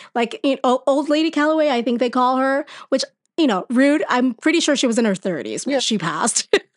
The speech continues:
Speaker 1: <laughs> It's like, "I'm an old lady now?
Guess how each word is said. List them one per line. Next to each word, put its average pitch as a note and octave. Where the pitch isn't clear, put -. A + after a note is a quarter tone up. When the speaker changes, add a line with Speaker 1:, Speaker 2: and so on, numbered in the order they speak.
Speaker 1:
<laughs> E4
It's -
like, F4+
"I'm C#4+
an E4+
old F4+
lady F4
now? D4